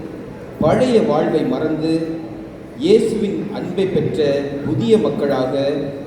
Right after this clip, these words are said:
மனமாற்றம் பெற்று வாழ இன்றைய திருவழிபாடு நமக்கு அழைப்பு விடுக்கின்றது.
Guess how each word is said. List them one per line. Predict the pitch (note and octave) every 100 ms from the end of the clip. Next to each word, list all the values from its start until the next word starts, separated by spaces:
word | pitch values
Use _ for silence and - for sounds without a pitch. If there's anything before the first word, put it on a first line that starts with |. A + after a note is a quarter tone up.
| - - - -
மனமாற்றம் | B3 D4+ A3+ G#3 G3+ A3 G3+
பெற்று | D#3 D3+ D3
வாழ | C3 C3 C3 C3 C3+ C3 C3 - - - D3
இன்றைய | F3+ F3 D#3
திருவழிபாடு | - F3 A3+ G3 D#3 B2+ B2+ B2+ B2+ B2+ - - - C#3
நமக்கு | C#3+ D3 C#3 B2
அழைப்பு | C3 F#3 E3
விடுக்கின்றது. | C3+ A#2+ - - A3